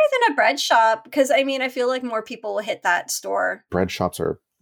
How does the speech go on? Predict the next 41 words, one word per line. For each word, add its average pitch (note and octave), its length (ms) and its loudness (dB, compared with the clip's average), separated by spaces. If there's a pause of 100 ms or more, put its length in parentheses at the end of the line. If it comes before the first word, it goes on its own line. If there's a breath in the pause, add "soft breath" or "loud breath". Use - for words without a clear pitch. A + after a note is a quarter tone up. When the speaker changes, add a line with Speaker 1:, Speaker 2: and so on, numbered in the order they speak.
(160)
Speaker 2:
plenty, G2+ 340 -2
a - 80 -2
plenty. - 480 -4
Speaker 1:
A C#4+ 80 2
plenty, A#3+ 720 -2
exactly. A#3+ 640 0
Speaker 2:
<laughs> - 40 -8
Speaker 1:
And C#4 140 4
next D4 260 0
to D#4+ 120 0
it, C#4+ 100 4
you C#4 160 -4
have A#3 600 2
the B3 160 0
pharmacy, B3 720 0
which A#3+ 300 -6
tourists - 400 -4
also G#3+ 320 -2
hit G#3 160 0
up. G#3+ 260 2
So A3 140 -2
I A3+ 80 -2
think B3 180 -6
it's - 340 -4
a G#3+ 80 -4
really G#3 220 -4
good G#3 140 -6
combination. F#3+ 680 -8 (260)
Speaker 2:
It G#2+ 60 0
just F#2 180 -4
makes D2+ 220 -6
sense. C#2+ 600 -12
Speaker 1:
Yeah. G#3 380 0 (460)
Speaker 2:
Well, A2+ 260 0
'cause, A#2+ 240 -2
yeah, B2 260 4
there's A2+ 380 2
a, G#2 340 4
right G#2 160 2
beside G#2 300 -2
the, F#2 260 0